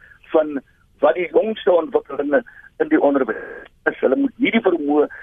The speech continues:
van hulle leerders byvoorbeeld onderskat om, om, om ook bydraes te lewer tot die beheer van die skool.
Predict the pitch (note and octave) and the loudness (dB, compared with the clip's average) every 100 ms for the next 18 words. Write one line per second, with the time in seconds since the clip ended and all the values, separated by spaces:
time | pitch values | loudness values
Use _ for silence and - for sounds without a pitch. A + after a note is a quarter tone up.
0 | - - D#3 C#3+ C#3 C3+ D3 G3 G#3+ - | -12 -2 -2 2 0 0 0 2 0 -4
1 | D3+ C#3+ C#3+ C#3+ B2 A#2+ - C#3+ - _ | -8 -2 -2 0 -2 -2 -2 -4 -4 _
2 | _ _ - - - F#4 D#4+ - - - | _ _ -12 -10 -4 -4 -2 -2 -2 -2
3 | - F3 - C#3 D3 C#3 C3 B2+ C3+ C3 | -2 -2 0 -2 0 0 0 -2 -4 0
4 | A#2+ A#2 - - - _ - D3+ C#3+ C3+ | 0 0 -6 -18 -20 _ 0 0 0 -2
5 | C3 B2+ C3 C3 - _ _ _ C#3 C3 | 0 2 2 2 -4 _ _ _ -2 -2
6 | A#2+ - - D3+ | -4 -12 -2 0